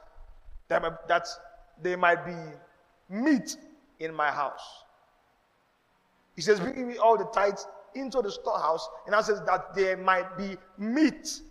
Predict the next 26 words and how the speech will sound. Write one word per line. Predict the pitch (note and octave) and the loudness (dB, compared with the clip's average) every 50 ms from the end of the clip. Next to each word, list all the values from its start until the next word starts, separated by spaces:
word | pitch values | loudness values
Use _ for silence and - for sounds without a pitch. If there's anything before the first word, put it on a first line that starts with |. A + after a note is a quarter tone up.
| - _ _ _ _ - | -20 _ _ _ _ -14
in | D#3+ D#3 | -12 -10
my | D3+ C#3 | -8 -8
house. | C3 C#3+ C3+ - - - - _ _ _ _ - | -6 -6 -8 -8 -10 -18 -20 _ _ _ _ 4
Does | B3 B3 B3 - | 4 4 4 4
God | - D4+ E4+ E4 D4+ C4+ B3+ | 6 8 8 8 8 6 4
want | C#4 C#4+ C#4 C#4 C#4 - A#3+ | 4 4 4 4 -2 -8 -6
meat | A#3 A#3+ C4+ B3 - - - | -4 -4 -4 -4 -4 -8 -10
in | G#3 F#3+ G3 | -10 -8 -8
his | F#3+ - | -2 4
house | F#3+ G#3+ A3 F#3+ - | 6 6 6 6 2
today? | - - F#3 D#3 F3 F3 F#3 G3+ G#3+ B3 A3 - - - - - - - - - - - - - - - - - - - - - - - - | -2 -4 0 4 8 10 12 12 12 10 8 4 -2 -6 -10 -10 -12 -14 -16 -16 -18 -18 -18 -16 -14 -14 -12 -12 -10 -10 -10 -10 -10 -8 -8
Okay. | F3+ - D3 - - - - - - | -6 -6 -8 -10 -12 -18 -2 2 4
Does | A#3+ A#3+ - | 4 6 8
God | - D#4+ D4 A#3 | 8 8 10 10
have | - B3 A#3+ A3+ | 10 8 8 6
a | G#3 | 6
house | F#3 G#3+ A#3 G#3 F3 - | 6 6 6 6 4 -2
today? | - F#3 E3+ E3+ F3+ A3+ C#4 - - - - - - - - - - - - - - - - - - - - - - - - - | -6 -6 -4 -2 -2 -2 -4 -6 -16 -20 -20 -20 -20 -20 -20 -20 -20 -20 -20 -20 -20 -18 -16 -14 -12 -12 -12 -12 -12 -10 0 4
Does | G#3 B3 A#3+ A#3+ | 4 4 6 8
God | D4+ D4+ C#4 G#3 G3+ | 8 6 8 6 6
want | B3 C4+ - - - - | 4 2 2 0 -4 -4
meat | A3 B3+ C#4+ C4+ - - - - | 0 0 0 0 0 -4 -8 -6
in | G3+ | -4
his | G#3+ F3+ | 4 6
house | G#3+ A#3 A#3 - | 8 8 8 6
today? | G3 F#3 G3 G#3 | 4 6 8 8